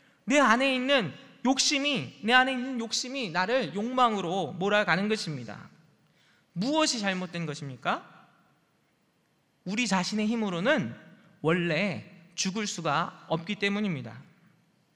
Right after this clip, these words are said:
우리는 완전한 세례의 모범이 되시는 예수님의 세례를 살펴보아야 되겠습니다. 여러분, 예수님께서는 세례 요한으로부터 세례를 받으십니다. 그런데 사실 예수님은 세례 요한으로부터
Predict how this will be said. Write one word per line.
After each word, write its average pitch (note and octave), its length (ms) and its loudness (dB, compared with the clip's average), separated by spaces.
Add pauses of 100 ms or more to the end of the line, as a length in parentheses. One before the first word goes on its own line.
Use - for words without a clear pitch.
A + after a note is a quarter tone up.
(480)
우리는 C#4 380 4
완전한 C#4 640 6
세례의 C#4 320 2
모범이 A#3 400 -2
되시는 G#3 380 -4
예수님의 G3+ 460 -2
세례를 D#3+ 560 -4
살펴보아야 E3 840 -2
되겠습니다. B2+ 680 -10 (760)
여러분, A#3+ 280 2
예수님께서는 B3+ 880 0
세례 A#3 300 2
요한으로부터 A3 480 0
세례를 F#3+ 360 -2
받으십니다. D3+ 680 -6 (320)
그런데 G#3+ 280 -2
사실 E3+ 520 2
예수님은 G#3+ 520 -2
세례 G#3 520 2
요한으로부터 F3 760 0